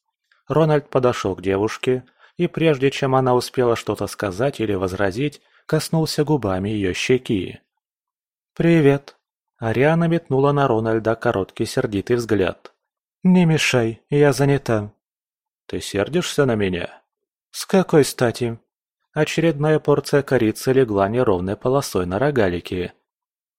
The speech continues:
«Видишь, что я наделала?» — укоризненно спросила Ариана.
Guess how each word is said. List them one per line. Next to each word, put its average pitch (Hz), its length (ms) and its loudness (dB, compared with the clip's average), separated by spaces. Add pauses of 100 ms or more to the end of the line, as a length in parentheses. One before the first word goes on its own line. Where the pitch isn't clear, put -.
(100)
«Видишь, 175 400 4
что - 200 0
я 123 120 4
наделала?» — 131 720 2 (360)
укоризненно 113 640 0
спросила 98 600 -2
Ариана. 107 640 0